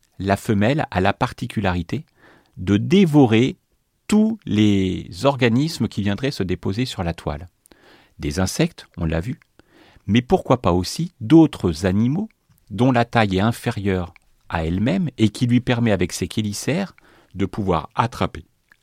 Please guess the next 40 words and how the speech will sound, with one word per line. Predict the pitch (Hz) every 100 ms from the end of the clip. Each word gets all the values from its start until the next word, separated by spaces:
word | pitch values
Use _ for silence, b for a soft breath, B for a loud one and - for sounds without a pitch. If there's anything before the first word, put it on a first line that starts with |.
| -
la | 107
proie | 123 - 185 101 -
et | -
ensuite | 95 104 - 131
de | 98
l'immobiliser, | 101 147 143 113 104 104 120 214 - b b b b -
d'y | 131 180 190
injecter | 180 147 156 - - 139 -
un | 104
liquide | 110 104 - 110
visqueux | 95 120 - 117
à | 104
l'intérieur | 95 90 107 104 156 220 202
pour | - 123 107
digérer | 92 101 110 147 135 120
les | 113
viscères | 110 - 170 160
et |
ensuite | 107 - 170
tout | - 139
absorber. | 131 - 120 95 92 _ _ _ _ _ -
Malheureusement, | 104 156 180 180 170 147 113 110 131 - _ _ - b b
généralement | - 95 139 123 98 90 87
chez | - 85
toutes | - -
les | 98
araignées, | 87 80 92
le | 135 98
mâle | 92 95 139 -
est | 87
plus | - 156
petit | -
que | -
la | 98
femelle | - 87 127 156 -
et | 127
correspond | 123 165 160 147 - 165
à |
ce | -
modèle. | 135 117 82